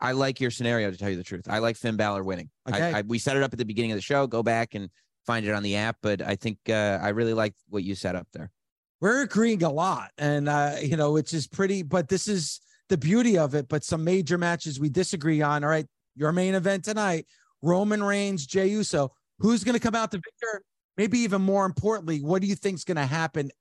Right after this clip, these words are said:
Speaker 2: after this match takes place tonight at
Speaker 1: Uh,
Speaker 2: SummerSlam?
Speaker 1: well, that's, I mean, it's so har-, I think, uh, Roman Reigns, I think, beats Jey Uso, and there's no question about who the tribal chief is. This is what Roman does. I think Roman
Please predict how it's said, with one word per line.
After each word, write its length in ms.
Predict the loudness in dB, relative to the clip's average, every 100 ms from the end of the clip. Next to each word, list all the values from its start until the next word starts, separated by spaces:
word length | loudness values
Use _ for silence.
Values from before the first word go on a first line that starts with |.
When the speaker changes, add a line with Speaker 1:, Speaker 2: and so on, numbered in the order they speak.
| _
Speaker 2:
after 640 | -4 -2 -4 -6 -6 -6 -12 _ -6
this 180 | -4 0
match 320 | 0 0 -4
takes 280 | -4 -4 -4
place 280 | -4 -4 -4
tonight 280 | -8 -8
at 100 | -10 -8
Speaker 1:
Uh, 60 | -6
Speaker 2:
SummerSlam? 460 | -6 -10 -14 -14 -2
Speaker 1:
well, 160 | 0
that's, 380 | 2 -2 -4 -6 -4
I 120 | -2
mean, 100 | 0
it's 200 | -2 -4
so 640 | -2 0 2 2 0 -2 -6
har-, 200 | -4 -2
I 80 | 0
think, 220 | 0 -2 -6 -10
uh, 20 | -8 -10 -10
Roman 380 | 0 2 2 2
Reigns, 680 | 2 0 -2 -4 -8 -12 _ _ _ _ _ -6
I 100 | -2
think, 180 | -2 -4 _ _ _ _ _ _ _ _ _ _ _ _ _ _ -2
beats 300 | 0 0 -2
Jey 240 | -2 2
Uso, 640 | 2 2 2 0 0 0 -4 -6 -6
and 200 | -2 -2
there's 220 | -2 0
no 160 | -2
question 720 | -2 -4 -6 -6 -6 -6 -6 -12 _ -8
about 240 | -2 -2
who 140 | 0 -2
the 100 | -2
tribal 340 | -4 -4 -4
chief 320 | -4 -4 -2
is. 140 | -4 -4
This 180 | -4
is 140 | -4 -4
what 300 | -2 -2 -2
Roman 340 | -4 -2 -4
does. 240 | -4 -4 -4
I 40 |
think 160 | -6 -4
Roman 440 | -4 -2 -4 -6